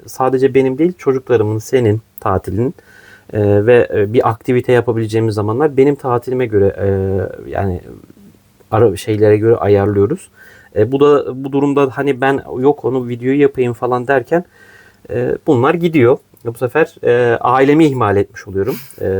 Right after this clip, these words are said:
ve biz aslında bir aile, e, vid-, şeyiz yani kanalıyız ve bizim çıkış noktamız da o. Bunu siz de çok iyi biliyorsunuz. E,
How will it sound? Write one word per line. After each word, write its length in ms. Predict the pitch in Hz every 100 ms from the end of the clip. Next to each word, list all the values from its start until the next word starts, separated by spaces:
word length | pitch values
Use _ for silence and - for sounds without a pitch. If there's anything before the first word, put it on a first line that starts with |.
| 98 101 98
ve 140 | 135
biz 120 | 156 165
aslında 380 | 139 - 170
bir 80 | 160 147 120
aile, 280 | 127 131 165
e, 220 | 151 - 107 101 101 98
vid-, 400 | 98 107 98 -
şeyiz 360 | - 98 95
yani 340 | 95 95 98 76 90 _ - - -
kanalıyız 680 | 120 107 101 110 143 - - -
ve 140 | 101 101
bizim 160 | 123
çıkış 320 | 131 - 139
noktamız 500 | 127 123 127 123 127
da 80 | 120
o. 220 | 110 110 110
Bunu 160 | 107 107
siz 180 | 123 107
de 80 |
çok 240 | 101 95 -
iyi 140 | 101
biliyorsunuz. 540 | 95 98 - 95 131 - _ - - - - - _
E, 80 | -